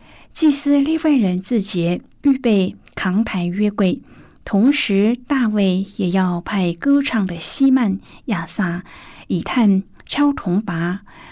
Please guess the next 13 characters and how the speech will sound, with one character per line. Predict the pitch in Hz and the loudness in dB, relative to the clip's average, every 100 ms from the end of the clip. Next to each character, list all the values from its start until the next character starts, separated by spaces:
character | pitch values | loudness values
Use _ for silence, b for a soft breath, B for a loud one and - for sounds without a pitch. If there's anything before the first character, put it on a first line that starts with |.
| B | B
派 | - 226 208 202 202 B B B | 0 2 4 2 0 B B B
撒 | - 285 | -2 0
加 | 277 285 277 | 2 2 2
利 | 311 247 | 0 -4
亚 | 196 - 190 - b b b b - _ - | -6 -8 -12 -20 b b b b -20 _ -6
鼓 | 165 - | -4 -4
瑟、 | - 190 175 - - b b - | -2 -2 -2 -8 -18 b b -2
俄 | 294 | 0
别 | 262 196 208 | 2 2 0
以 | 220 160 | 0 -4
东 | 202 208 214 | 0 2 2
弹 | 220 175 170 | -2 -6 -6
琴。 | - - 165 165 | -4 -2 0 0